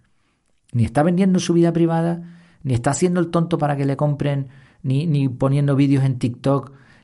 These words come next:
ni, ni vendiendo su belleza. No, él, él está haciendo su trabajo y le pagan por el trabajo. Eso no es vender, no tiene nada que ver. O sea,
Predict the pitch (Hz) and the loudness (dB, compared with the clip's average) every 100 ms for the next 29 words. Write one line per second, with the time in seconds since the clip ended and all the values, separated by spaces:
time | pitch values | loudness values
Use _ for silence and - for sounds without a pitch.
0 | - 131 139 139 131 123 123 139 135 - | -4 -2 0 0 0 0 0 0 0 0
1 | 131 120 139 135 131 123 123 - - 185 | 0 2 2 0 -4 -4 -4 -4 -6 -8
2 | 113 - - - - - 101 - - 117 | -8 -8 -18 -20 -14 -8 -6 -6 -4 -4
3 | 113 147 180 - - 123 185 226 180 123 | 0 0 0 -2 -2 -2 0 0 -2 -2
4 | 135 175 190 180 170 110 123 196 143 - | -2 -2 -2 -2 -4 -4 -4 -2 -2 0
5 | 185 208 175 113 110 196 156 160 180 180 | 2 2 0 -2 0 -2 -2 -2 0 0
6 | 190 175 117 143 123 - 123 | 0 -2 -2 -2 -4 -4 -6